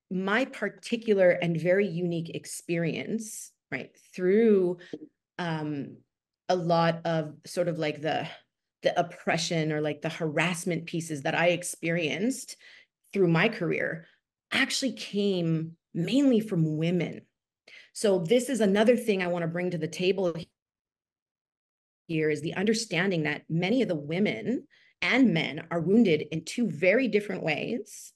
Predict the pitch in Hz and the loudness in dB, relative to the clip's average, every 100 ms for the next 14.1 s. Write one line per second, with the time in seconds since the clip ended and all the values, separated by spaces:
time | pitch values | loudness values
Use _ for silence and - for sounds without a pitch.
0 | _ - - - 170 196 233 233 - 185 | _ -20 -16 -2 4 4 4 0 -6 -4
1 | 175 165 175 - - - 165 180 170 165 | -2 -2 -4 -8 -18 -10 -4 -2 -2 -4
2 | - - 175 160 151 - - 180 170 220 | -8 -6 -4 -2 -4 -8 -12 -8 -2 0
3 | 226 214 202 185 - - 165 156 156 143 | 2 0 0 -2 -4 -4 -4 -2 -4 -6
4 | 135 - _ - - 196 196 208 180 156 | -8 -14 _ -12 -8 -2 -2 -2 -4 -4
5 | - - 170 165 165 156 143 123 - - | -6 -6 -6 -4 -2 0 -2 -6 -8 -20
6 | _ _ - - 180 175 160 - 52 - | _ _ -12 0 2 4 2 -2 -6 -10
7 | - - - _ - 165 160 - 170 165 | -14 -18 -20 _ -6 2 2 2 0 0
8 | 170 165 208 311 170 165 220 - _ _ | 2 2 4 4 2 0 -2 -6 _ _
9 | 175 214 160 226 220 185 170 170 160 147 | 2 4 8 8 8 6 4 2 0 -2
10 | 143 156 170 - - - - _ - 160 | -2 -4 -4 -6 -10 -14 -18 _ -8 -2
11 | 160 185 - - - 233 185 180 180 175 | 0 0 -6 -20 0 6 8 6 2 -2
12 | 175 208 262 214 180 175 196 196 _ - | 2 4 6 4 2 0 -4 -8 _ -10
13 | 185 175 170 190 247 277 - 175 175 - | -6 -6 -4 2 6 6 4 0 -2 -2